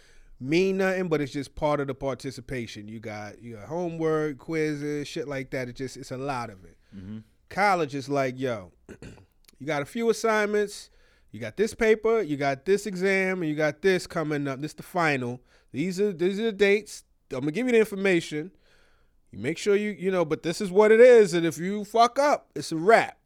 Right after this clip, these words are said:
Speaker 1: But that wasn't what made me do well in college. It was the, uh, <clears throat> it was the old school, look to your left, look to your right. <laughs> One of these say ne-, one of these will not be here at the end of the joint. And I remember there was this,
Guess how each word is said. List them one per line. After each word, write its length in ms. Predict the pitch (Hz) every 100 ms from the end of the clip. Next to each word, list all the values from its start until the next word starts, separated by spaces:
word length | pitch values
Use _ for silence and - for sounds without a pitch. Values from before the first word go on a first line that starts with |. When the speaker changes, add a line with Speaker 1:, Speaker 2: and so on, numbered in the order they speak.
| _
Speaker 1:
But 180 | 151 160
that 200 | 214 247
wasn't 320 | 254 233 233
what 180 | 208 196
made 260 | 185 180 165
me 220 | 165 156
do 260 | 131 147 147
well 240 | 139 143
in 80 | 131
college. 400 | 143 147 139 127
It 80 | 120
was 180 | 120 117
the, 220 | 123 123
uh, 240 | 117 117 - _ -
<clears throat> 240 | - _
it 480 | - - 127 - 113
was 120 | -
the 120 | 107
old 220 | 135 151 151
school, 560 | - 151 139 135 131 _ _ _ _ _ _ _ _ - - -
look 220 | 117 -
to 100 | 151
your 160 | 139 131
left, 340 | 131 131 - - _ 110
look 140 | 127 135
to 80 | 135
your 180 | 123 120
right. 420 | 123 127 131 - _ - -
<laughs> 300 | 220 - _
One 420 | 113 117 160 175
of 100 | 170
these 320 | 156 151 147
say 220 | - 151 147
ne-, 200 | 170 190
one 240 | 185 262
of 60 | 262
these 420 | 240 226 220 170
will 180 | 160 165
not 380 | 180 190 175 160
be 200 | 190 175
here 280 | 160 156 135
at 200 | 127 117
the 180 | 127 135
end 160 | 135
of 60 | 127
the 80 | 113
joint. 320 | 113 110 -
And 120 | 107
I 120 | 117
remember 420 | 123 127 127 123
there 160 | 120 120
was 160 | 120 117
this, 340 | 113 -